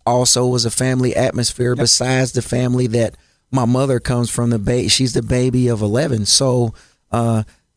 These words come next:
Speaker 1: family is important.
Speaker 2: Yeah.
Speaker 1: Uh, but that education, faith, family, fundamentals, those are the three things that we focus on more than anything in our program.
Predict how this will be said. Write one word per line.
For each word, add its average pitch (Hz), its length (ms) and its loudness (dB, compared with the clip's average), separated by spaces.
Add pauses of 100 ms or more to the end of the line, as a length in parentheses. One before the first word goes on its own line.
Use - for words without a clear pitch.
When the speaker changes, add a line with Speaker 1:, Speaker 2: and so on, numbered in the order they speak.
Speaker 1:
family 214 480 2
is 147 160 2
important. 139 560 -2 (160)
Speaker 2:
Yeah. - 80 -8 (240)
Speaker 1:
Uh, 117 340 0 (140)
but 143 160 -2
that 151 200 2
education, 139 720 0
faith, 147 400 0
family, 139 460 0
fundamentals, 127 640 0
those 139 260 0
are 156 60 2
the 135 100 0
three 135 280 0
things 127 320 0
that 104 120 0
we 127 140 2
focus 123 480 0
on 120 240 2
more 117 320 2
than 110 120 0
anything 113 480 0
in 110 80 2
our 110 120 2
program. 113 640 0